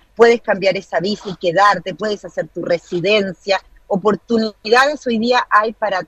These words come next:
todo tipo de edad, ¿ok? No solamente co-, la juventud. Yo tengo muchas familias que están viniendo con cuarenta, cincuenta, sesenta años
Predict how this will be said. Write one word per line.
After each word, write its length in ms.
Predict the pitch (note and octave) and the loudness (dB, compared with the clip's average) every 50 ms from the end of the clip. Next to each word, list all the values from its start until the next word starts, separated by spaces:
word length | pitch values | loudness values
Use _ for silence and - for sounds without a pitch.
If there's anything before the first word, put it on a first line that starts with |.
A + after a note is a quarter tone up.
| _ _ | _ _
todo 340 | _ D4 D#4+ F4 D4+ F#4 F#4 | _ -6 -6 -4 -6 -8 -8
tipo 320 | D#4 C#4+ C#4 C#4+ - D4 C#4 | -6 -6 -6 -6 -6 -8 -8
de 100 | C#4+ C#4+ | -6 -2
edad, 260 | B3 G#3 D#3 B2 - _ _ _ _ _ | 0 2 2 0 -2 _ _ _ _ _
¿ok? 200 | - E3+ - - A#3+ C4+ A3+ | -12 -6 0 2 2 2 2
No 160 | G3+ G#3+ A#3 | -2 -4 -6
solamente 720 | A3+ - C#4+ C#4 C4+ B3 B3 B3 B3+ C4 A#3+ - C4+ B3+ A#3 - _ _ _ _ _ | -6 -6 -2 0 0 0 0 -2 -2 -4 -2 -2 -4 -4 -4 -8 _ _ _ _ _
co-, 180 | _ G3+ - - | _ -10 -10 -8
la 140 | - F#3+ E3+ | -6 -6 -8
juventud. 500 | - - F#3+ F#3+ G3 G3+ - E4+ A3 - - _ _ _ _ - | -6 -6 -6 -6 -6 -6 -4 -4 -4 -4 -6 _ _ _ _ -16
Yo 80 | F#3+ | -10
tengo 320 | - F#3 G3 F3 F#3+ - - | -8 -6 -2 -2 -2 -2 -2
muchas 380 | - G#3 G#3+ A3+ - - A#3+ - | -4 -4 -4 -4 -2 -2 -4 0
familias 340 | - G#3 G3 G#3+ A#3 A3+ A3 | 0 0 0 2 0 -2 -2
que 100 | - F#3+ | -2 -8
están 160 | - F#3+ F#3 | -8 -6 -6
viniendo 280 | F#3 F#3 G3 G3 G3 F3+ | -4 -6 -4 -4 -4 -4
con 160 | - E3 D#3 | -4 -6 -2
cuarenta, 500 | - D3+ D3+ G3 A#3 A#3 A3 G3+ - F3+ | -2 -2 0 0 0 -2 -2 -4 -6 -8
cincuenta, 600 | - - E3 D3+ - - G#3+ G#3+ A3 G#3 G3+ F#3 | -10 -10 -16 -16 -4 -2 0 0 0 -2 -4 -6
sesenta 520 | - - D#3 - G3+ G3+ A3 G#3+ - G#3 F3 | -8 -12 -12 -6 -2 -2 0 2 2 2 2
años 300 | E3 F3 G3+ A#3+ C#4+ | 2 0 -2 -4 -6